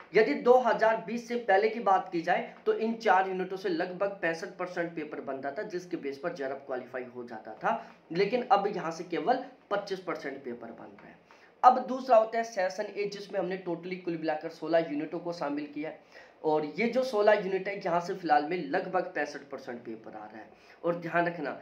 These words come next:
ये जो session ए की सोलह यूनिट है ना, ये लगभग नाइंटी नाइन परसेंट ऐसे candidate होते हैं जिनकी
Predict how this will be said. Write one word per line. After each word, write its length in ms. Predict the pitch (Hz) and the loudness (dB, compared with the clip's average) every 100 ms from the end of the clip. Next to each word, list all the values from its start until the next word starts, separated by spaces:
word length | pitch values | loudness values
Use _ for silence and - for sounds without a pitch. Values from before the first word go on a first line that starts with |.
| - - | -14 -2
ये 60 | 185 | 0
जो 160 | 214 226 | 0 0
session 400 | 180 170 175 214 | 2 2 0 -2
ए 160 | 175 | -2
की 140 | 175 196 | -2 -6
सोलह 280 | - 156 165 | -6 -2 -2
यूनिट 300 | 156 147 151 | -2 -4 -4
है 60 | 170 | -6
ना, 120 | - - _ _ - | -8 -14 _ _ 6
ये 120 | 220 254 | 8 10
लगभग 500 | 240 247 240 254 226 | 8 6 2 0 2
नाइंटी 420 | 196 220 233 240 | 2 2 2 -2
नाइन 400 | 214 196 233 240 - - _ _ _ _ _ - | -2 0 0 -2 -10 -20 _ _ _ _ _ 0
परसेंट 400 | 233 247 247 233 | 0 2 0 0
ऐसे 220 | 202 208 | -2 -2
candidate 580 | 196 175 170 170 180 147 | -2 -2 -2 -2 -2 -6
होते 240 | 127 147 | -8 -8
हैं 240 | 147 233 240 - - | -4 -4 -6 -14 -2
जिनकी 320 | 180 180 214 | 0 0 -4